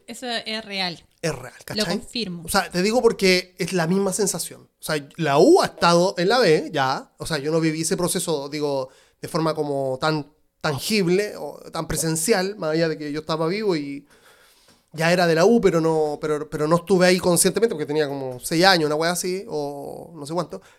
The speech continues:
Speaker 2: poco. Pero la U ha estado por irse a la B varias veces, ¿cachai? Eh, en este tiempo.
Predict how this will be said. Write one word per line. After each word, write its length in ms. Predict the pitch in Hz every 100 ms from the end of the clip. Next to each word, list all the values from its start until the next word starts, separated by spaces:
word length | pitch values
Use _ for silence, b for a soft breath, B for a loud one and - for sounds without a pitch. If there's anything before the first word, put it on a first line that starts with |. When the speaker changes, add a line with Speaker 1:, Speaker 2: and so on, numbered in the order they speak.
| _
Speaker 2:
poco. 300 | 190 - 190 b b b b _ _
Pero 400 | 196 165 160 156
la 120 | 151 143
U 220 | 202 233
ha 100 | 185
estado 480 | 180 202 196 202 202
por 160 | 180
irse 760 | 175 180 - 202 190 202 196 _
a 80 | 170
la 100 | 160
B 140 | 170
varias 240 | 185 180 139
veces, 360 | 190 - 131
¿cachai? 300 | - - 143 156
Eh, 320 | 147 135 135
en 60 | 139
este 160 | 139 151
tiempo. 440 | 160 160 127 -